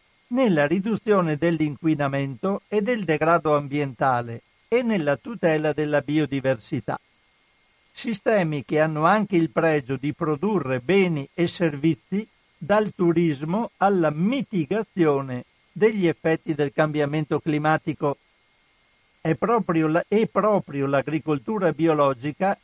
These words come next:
è considerata nel rapporto come uno dei principali strumenti per l'integrazione della biodiversità nel settore agricolo,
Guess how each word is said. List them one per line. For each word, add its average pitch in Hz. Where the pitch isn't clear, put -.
è 240
considerata 170
nel 165
rapporto 147
come 247
uno 165
dei 139
principali 180
strumenti 175
per 165
l'integrazione 170
della 139
biodiversità 165
nel 196
settore 175
agricolo, 151